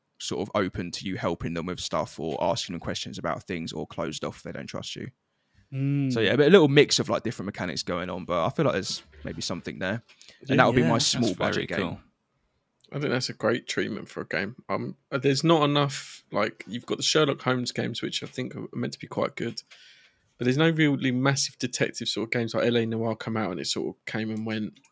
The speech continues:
Speaker 1: Yeah.
Speaker 3: So, Sinking City as well, like, which you mentioned. But yeah, I think there's,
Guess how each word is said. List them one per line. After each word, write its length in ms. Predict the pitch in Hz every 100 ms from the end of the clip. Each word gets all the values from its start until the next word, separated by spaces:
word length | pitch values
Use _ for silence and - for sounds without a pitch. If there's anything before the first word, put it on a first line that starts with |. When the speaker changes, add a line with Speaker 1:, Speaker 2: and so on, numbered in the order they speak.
| _
Speaker 1:
Yeah. 380 | 113 110 104 110 - _ _
Speaker 3:
So, 360 | - 131 123 117
Sinking 400 | - - 147 131
City 340 | 127 - 123 120
as 120 | 107
well, 180 | 120 120
like, 140 | 110
which 260 | 110 107 -
you 60 |
mentioned. 480 | 113 107 - 110 113 -
But 120 | 139
yeah, 260 | 208 185
I 40 | 123
think 200 | - 110
there's, 280 | 113 113